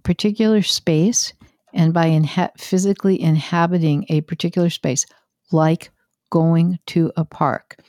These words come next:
when you have physical limitations of how many places you can be and how many people you can interact with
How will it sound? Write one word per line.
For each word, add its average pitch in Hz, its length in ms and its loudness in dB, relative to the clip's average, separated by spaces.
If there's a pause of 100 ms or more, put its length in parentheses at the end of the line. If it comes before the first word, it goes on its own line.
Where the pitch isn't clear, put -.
(580)
when 170 220 2
you 208 140 4
have 220 200 2
physical 226 580 0
limitations 185 800 0
of 156 200 -2
how 160 200 -2
many 202 180 2
places 190 520 0
you 160 240 0
can 151 340 -4
be 143 580 -2 (360)
and 151 140 0
how 170 180 0
many 196 240 4
people 196 500 -2
you 170 320 -2
can 147 260 -4 (120)
interact 156 580 -2
with 185 200 0